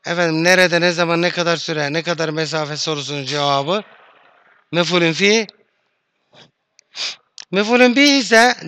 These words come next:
direkt nesnedir. Direkt nesne, yani harfi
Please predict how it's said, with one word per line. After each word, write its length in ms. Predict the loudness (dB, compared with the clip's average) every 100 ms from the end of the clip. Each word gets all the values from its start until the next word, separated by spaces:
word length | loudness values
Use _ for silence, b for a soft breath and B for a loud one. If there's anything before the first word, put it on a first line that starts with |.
| 2
direkt 280 | 6 6 6
nesnedir. 600 | 4 4 0 0 -4 -8 _ _ _ -20 -20 -20 _ _ _ _ _ _ _ _ _ _ _ _ _ _ _ _ _ _ _ -20 -20 _ _ _ _ _ _ _ -6 2
Direkt 540 | 6 8 6 -2 -8
nesne, 680 | 0 4 4 2 0 0 -2 _ _ _ -2
yani 440 | 4 6 4 2 -4 _ _
harfi 580 | 2 4 4 2 0